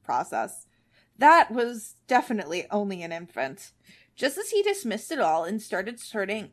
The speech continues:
out a plan for what to do until they arrived at N-, Navarro, the Mandalorian tried to s-, stand and properly,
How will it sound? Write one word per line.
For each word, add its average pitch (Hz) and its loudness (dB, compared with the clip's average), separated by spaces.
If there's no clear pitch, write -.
out 175 0
a 214 -2
plan 185 -4
for 202 -4
what 156 -2
to 247 -12
do 180 -4
until 180 -6
they 202 -4
arrived 170 0
at 185 -8
N-, 196 -12
Navarro, 190 4
the 202 -6
Mandalorian 202 -4
tried - -10
to 196 -18
s-, - -16
stand 156 -6
and 196 -6
properly, 214 -2